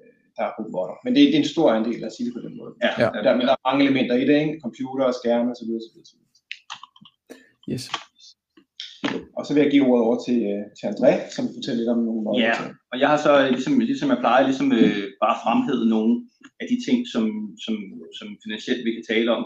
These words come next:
Speaker 2: her i forhold til tredje kvartal. Øh, og det første, øh, selvfølgelig også, og det er måske også i øjenfaldende, det er, at, øh, at omsætningen for kvartalet er fireoghalvtreds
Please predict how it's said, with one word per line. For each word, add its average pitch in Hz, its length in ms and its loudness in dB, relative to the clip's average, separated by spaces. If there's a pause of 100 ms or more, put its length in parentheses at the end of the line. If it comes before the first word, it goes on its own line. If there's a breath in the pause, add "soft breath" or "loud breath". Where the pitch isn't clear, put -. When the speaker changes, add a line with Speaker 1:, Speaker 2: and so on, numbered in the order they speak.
Speaker 2:
her 113 100 0 (100)
i - 20 -10 (100)
forhold 110 260 -2
til 104 100 -2 (160)
tredje 107 220 -6
kvartal. - 280 -12 (600)
Øh, 113 240 4
og 113 100 0
det 110 120 -12
første, 131 280 0 (100)
øh, 113 120 2 (120)
selvfølgelig 123 400 0
også, 113 200 0
og - 120 -10
det 117 120 4
er 110 200 0
måske 104 220 -8
også 117 200 -8
i 117 120 -2
øjenfaldende, 117 500 0
det 110 80 0 (100)
er, 107 60 -2 (100)
at, - 100 -20 (100)
øh, - 140 -20 (140)
at - 60 -20 (120)
omsætningen 117 440 -2
for - 140 -16
kvartalet - 420 -10 (140)
er 101 80 -10 (340)
fireoghalvtreds 131 460 0